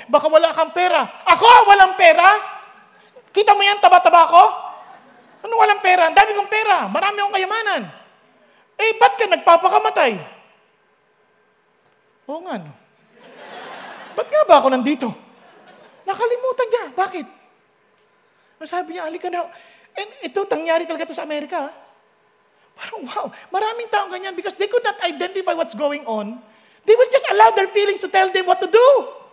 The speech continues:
No! You be-, you think of where it all began. Try to identify it and deal with it accordingly. Then if you identify, if you have to object, as in,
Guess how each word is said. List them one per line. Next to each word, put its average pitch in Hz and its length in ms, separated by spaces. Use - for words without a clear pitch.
No! 605 280
You 330 240
be-, 196 280
you 381 260
think 359 300
of 254 180
where 277 200
it 285 200
all 254 160
began. 190 640
Try 359 240
to 370 140
identify 262 640
it 226 220
and 208 320
deal 381 180
with 339 220
it 247 180
accordingly. 190 640
Then 381 400
if 277 160
you 240 160
identify, 359 720
if 226 160
you 349 220
have 349 240
to 302 100
object, 330 460
as - 320
in, 392 320